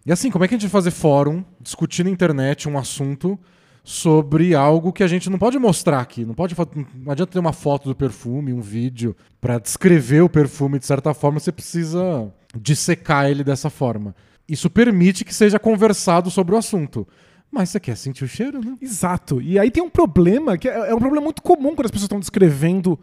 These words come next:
Speaker 2: áudio, quando as pessoas estão descrevendo música, ou até quando estão descrevendo arte. A pessoa descreve que aquilo tá lá, e você não tem certeza se você é capaz de reconhecer.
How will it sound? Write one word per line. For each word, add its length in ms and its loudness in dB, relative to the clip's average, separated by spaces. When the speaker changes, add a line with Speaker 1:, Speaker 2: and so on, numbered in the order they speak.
Speaker 2:
áudio, 720 4
quando 120 -2
as 60 -2
pessoas 180 -4
estão 120 -2
descrevendo 340 4
música, 300 0
ou 140 4
até 160 2
quando 140 -2
estão 160 0
descrevendo 580 0
arte. 500 -4
A 80 0
pessoa 280 0
descreve 640 0
que 100 -4
aquilo 320 0
tá 160 -2
lá, 460 -6
e 60 -6
você 280 -6
não 200 -8
tem 180 -14
certeza 460 -4
se 80 -8
você 160 -2
é 20 -14
capaz 380 -4
de 80 -4
reconhecer. 720 -4